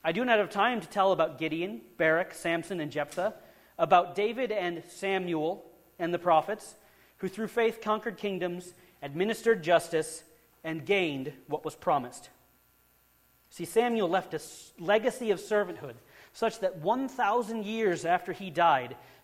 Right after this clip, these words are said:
people didn't even need any more than the mention of his name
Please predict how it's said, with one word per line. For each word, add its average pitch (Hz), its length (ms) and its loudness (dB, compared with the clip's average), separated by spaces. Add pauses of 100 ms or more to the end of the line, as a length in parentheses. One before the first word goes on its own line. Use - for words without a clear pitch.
people 233 280 -6
didn't 220 400 -6
even 226 360 -6
need 233 200 -4
any 240 320 -2
more 202 260 4
than 185 180 0
the 175 200 -6 (180)
mention 247 580 -4
of 196 200 -2
his 202 240 -4
name 180 520 -2